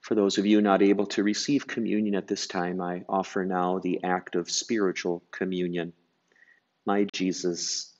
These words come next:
I believe that you are present in the most holy sacrament. I love you above all things, and I desire to receive you into my soul.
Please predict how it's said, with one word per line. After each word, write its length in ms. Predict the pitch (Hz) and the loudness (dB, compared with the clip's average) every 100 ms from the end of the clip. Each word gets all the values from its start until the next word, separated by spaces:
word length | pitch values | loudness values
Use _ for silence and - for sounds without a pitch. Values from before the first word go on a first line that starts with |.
| - | -2
I 140 | 90 | -2
believe 480 | 95 101 101 98 92 | 2 2 2 2 0
that 200 | 95 92 | -2 -2
you 220 | 95 95 | 0 2
are 140 | 92 | 2
present 560 | 95 - 92 87 95 90 | 0 -2 -4 -2 -6 -4
in 100 | 92 | -4
the 80 | 90 | -2
most 320 | 92 98 - | -4 -4 -6
holy 380 | - 104 101 104 | -4 -4 -2 -4
sacrament. 720 | - 92 90 - 92 90 90 _ _ _ _ _ _ _ _ | -4 -4 -4 -4 -4 -4 -6 _ _ _ _ _ _ _ _
I 80 | 95 | 2
love 340 | 95 98 98 | 4 4 2
you 300 | 101 104 101 | 0 2 2
above 320 | 95 98 98 | 2 0 0
all 180 | 101 101 | 0 0
things, 840 | 98 98 90 90 90 87 - - _ _ _ _ | -2 -6 -4 -4 -6 -8 -10 -12 _ _ _ _
and 160 | 113 110 | -6 -2
I 80 | 110 | -2
desire 560 | 110 101 113 117 98 95 - | -2 -2 0 0 0 -2 -10
to 100 | - | -8
receive 540 | 98 98 - 107 107 98 | -4 -2 -2 -2 -2 0
you 160 | 95 | 0
into 240 | 92 95 98 | 0 -2 -4
my 180 | 95 101 | -4 -4
soul. 560 | - 110 110 95 92 | -4 0 0 0 -4